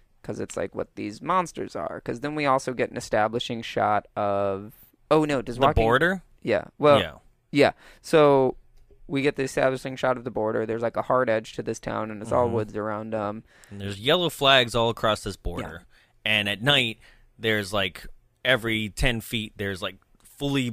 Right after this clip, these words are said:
Speaker 2: lit torches,
Speaker 1: Mm-hmm.
Speaker 2: and there's watchtowers, and, uh,
Speaker 1: There's
Speaker 2: people
Speaker 1: someone
Speaker 2: in the
Speaker 1: Yeah.
Speaker 2: watchtowers are dressed in yellow cloaks. So you get this very obvious dichotomy of yellow versus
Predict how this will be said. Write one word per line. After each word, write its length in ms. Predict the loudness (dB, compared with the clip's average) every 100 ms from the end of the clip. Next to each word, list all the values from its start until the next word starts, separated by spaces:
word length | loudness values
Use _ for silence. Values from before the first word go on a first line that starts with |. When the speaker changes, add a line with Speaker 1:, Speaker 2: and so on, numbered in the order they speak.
| -6
Speaker 2:
lit 340 | -4 -4 -4 -2
torches, 640 | 0 0 0 0 -2 -4
Speaker 1:
Mm-hmm. 220 | -10 -10 -8
Speaker 2:
and 160 | -6
there's 220 | -6 -6
watchtowers, 1080 | 0 0 0 -2 0 0 2 0 -2 -6 -12 -16 -20 _ _
and, 580 | 2 4 2 0 -4 -10 -4
uh, 100 | -2
Speaker 1:
There's 140 | 0
Speaker 2:
people 180 | 0 0 0
Speaker 1:
someone 40 | 0
Speaker 2:
in 200 | 0 0
the 80 | 2
Speaker 1:
Yeah. 40 |
Speaker 2:
watchtowers 840 | 2 0 0 2 4 4 2 0 -4 -2
are 140 | -2
dressed 360 | 0 0 0 -4
in 140 | -4
yellow 320 | -2 -2 -2
cloaks. 460 | -4 -4 -4 -4 -10
So 400 | -6 0 2 0 -4 -16
you 120 | -10 -4
get 160 | -2
this 160 | -2 -6 -10
very 540 | -2 2 2 2 0 -4 -18 -20 _
obvious 460 | 2 2 2 -4 0
dichotomy 680 | 0 2 2 2 0 -4 -4
of 320 | -4 -4 -4
yellow 440 | -4 -2 0 -2
versus 600 | -4 -8 -10 -10 -10 -12